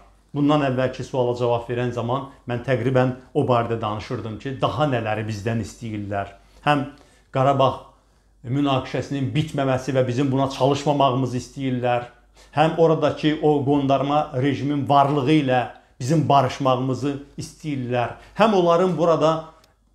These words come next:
əbədi, ən azı on illərlə qalmasını bizim qəbul etməyimizi istəyirlər. Rusiyanın hərbi siyasi sferasından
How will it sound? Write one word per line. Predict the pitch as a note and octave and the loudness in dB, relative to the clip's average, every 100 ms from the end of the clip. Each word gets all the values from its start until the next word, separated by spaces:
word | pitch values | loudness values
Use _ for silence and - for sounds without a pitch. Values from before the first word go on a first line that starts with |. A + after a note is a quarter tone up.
| _ _ - | _ _ -2
əbədi, | D#3+ F3 E3+ E3 A#3+ C4+ C4+ - _ _ - | 4 6 6 4 2 2 -2 -16 _ _ -2
ən | A3 G3+ | 2 4
azı | F3 F#3+ | 4 2
on | F3+ E3 | 2 2
illərlə | D#3+ D#3 D#3+ B2 G#2 - - | 2 2 2 2 -6 -8 -10
qalmasını | - D3+ C#3+ C3+ - D3 C#3+ | 0 2 4 2 0 0 0
bizim | A#2+ C#3+ C3 | 0 -2 0
qəbul | D3+ D3 C3+ F3+ | 2 4 6 4
etməyimizi | - D#3 D3+ C#3+ B2+ C#3 - - | 4 0 0 0 -2 -4 -6 -12
istəyirlər. | C3+ - - C#3 C3 A#2+ A#2+ A#2 - _ _ _ _ _ _ _ D3+ | -14 -14 -8 -6 -2 0 0 0 -10 _ _ _ _ _ _ _ 2
Rusiyanın | A3 G#3+ - F3+ F#3+ E3+ | 4 4 2 2 2 -2
hərbi | - E3 E3 D#3 G#3 | -2 2 2 2 -2
siyasi | G#3 D#3+ D3 C#3 G3 F3+ | 0 2 2 2 0 0
sferasından | - - F3 D#3+ B2 D3+ C#3 D#3+ D#3+ | -2 -2 0 2 0 -4 -2 -2 -2